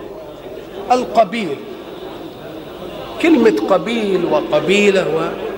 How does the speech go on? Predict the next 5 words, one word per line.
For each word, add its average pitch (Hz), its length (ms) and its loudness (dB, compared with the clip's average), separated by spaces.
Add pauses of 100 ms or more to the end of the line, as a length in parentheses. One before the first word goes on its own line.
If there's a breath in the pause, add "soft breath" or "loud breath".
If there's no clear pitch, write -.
(300)
تدل 208 460 4
على 196 500 6
جماعة 202 560 2
أقلها 202 840 2
ثلاثة 165 540 -4